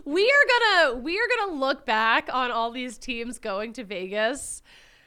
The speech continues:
and just, like, we're gonna look back, like, fifty years from now and be like, "What the hell were we thinking?"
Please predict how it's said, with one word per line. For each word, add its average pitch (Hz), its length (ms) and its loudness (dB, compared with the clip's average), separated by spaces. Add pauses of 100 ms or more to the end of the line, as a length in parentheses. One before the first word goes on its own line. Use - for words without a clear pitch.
(140)
and 277 220 -2
just, 262 260 -8 (100)
like, 262 380 -2
we're 359 160 2
gonna 403 120 0
look 381 120 -4
back, 320 200 0
like, 269 220 -4
fifty 269 280 -6
years 208 300 -6
from 240 100 -12
now 202 100 -8
and 190 80 -10
be 233 100 -6
like, 226 220 -6
"What 277 220 -6
the 494 160 -2
hell 226 220 0
were 208 100 -6
we 190 120 -6
thinking?" 196 520 -12